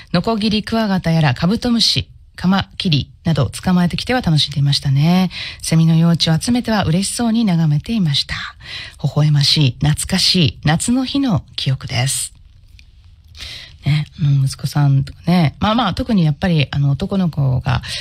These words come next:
多いかなと思いますけれどもね。あの、こういう虫、虫かご持って、みたいな、もう典型的なね、夏休みの過ごし方。あの、虫取りの網持って、みたいな。麦わら帽子でっていう。ありますけどね。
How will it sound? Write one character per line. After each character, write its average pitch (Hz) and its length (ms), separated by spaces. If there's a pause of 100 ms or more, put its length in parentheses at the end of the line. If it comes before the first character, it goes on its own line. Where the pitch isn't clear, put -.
(160)
多 147 100
い 135 60
か 135 160
な 170 340
と - 180
思 156 120
い 139 60
ま 131 200
す - 80
け - 100
れ - 120
ど - 80
も - 140
ね。 185 200 (320)
あ 156 140
の、 165 80
こ - 120
う - 60
い - 0
う - 40 (260)
虫、 - 240
虫 156 220
か 135 120
ご 135 120
持 143 120
っ - 40
て、 - 300 (100)
み - 40
た - 120
い - 20
な、 131 60
も 139 80
う - 20
典 190 280
型 190 160
的 165 220
な 156 100
ね、 214 360
夏 156 240
休 165 160
み 147 80
の 135 160 (380)
過 147 100
ご 139 40
し - 120
方。 208 340 (300)
あ 156 40
の、 131 100
虫 139 260
取 139 220
り 127 40
の 123 180 (360)
網 143 340 (220)
持 143 100
っ 127 60
て、 - 320
み - 80
た - 120
い - 60
な。 - 140 (120)
麦 143 240
わ 127 80
ら 135 100
帽 131 180
子 - 120
で - 80
っ - 40 (240)
て - 120
い - 40
う。 - 20
あ - 60 (1080)
り 143 60
ま 143 100
す - 100
け - 100
ど - 80 (120)
ね。 175 720